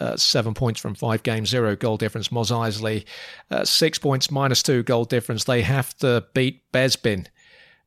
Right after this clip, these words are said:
uh, to, to win. Uh, yeah, they need to win to, to go through. Uh, Bespin bottom with three points, no wins, uh, minus two goal difference. Group B, Zepho. Again, they've all played five. Zepho, seven points, plus two goal difference.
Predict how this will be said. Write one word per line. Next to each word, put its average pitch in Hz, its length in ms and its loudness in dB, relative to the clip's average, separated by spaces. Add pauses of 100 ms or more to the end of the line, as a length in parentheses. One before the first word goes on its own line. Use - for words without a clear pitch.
uh, 62 260 0
to, 113 460 0
to 127 120 0
win. 107 540 0 (920)
Uh, - 520 -4
yeah, 110 200 0
they 101 160 0
need 104 160 0
to - 100 0
win 101 280 -2
to, 101 240 0
to 107 200 -2
go 101 240 0
through. 104 460 0
Uh, 110 80 0
Bespin 110 560 -2
bottom 127 340 2
with 104 140 -2
three 107 240 0
points, 104 400 -2
no 107 180 2
wins, 101 340 -2
uh, - 120 -2
minus 107 340 -2
two 110 140 0
goal 104 200 -2
difference. 107 320 -2
Group - 420 0
B, 131 320 4
Zepho. 123 720 2 (360)
Again, 127 300 2
they've 113 140 0
all 127 100 2
played 120 260 0
five. 120 360 0
Zepho, 123 420 4
seven 123 340 2
points, 123 320 0
plus 135 280 0
two 117 180 0
goal 117 220 0
difference. 113 340 -2